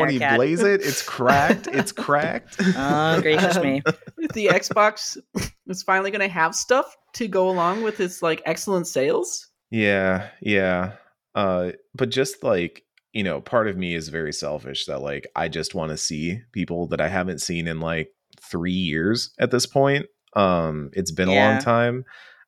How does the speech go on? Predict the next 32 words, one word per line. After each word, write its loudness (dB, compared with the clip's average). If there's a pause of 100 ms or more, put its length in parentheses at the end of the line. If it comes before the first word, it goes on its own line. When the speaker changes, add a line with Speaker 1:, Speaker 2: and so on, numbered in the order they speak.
Speaker 1:
Uh, 4
it's -4
weird 2
that -6
the -2
last 0
E -4
three 0
I 0
went -4
to -4
was -4
with -6 (100)
<laughs> -10
U 0
S 0
Gamer. -2
<laughs> -2 (840)
And, -
Speaker 2:
That's -
Speaker 1:
and 0
now, -2
Speaker 2:
so 4
Speaker 1:
uh, -4
I'll 2
potentially -2
be -2
going -2
with -2
another -2
site. 6 (240)
Um, 0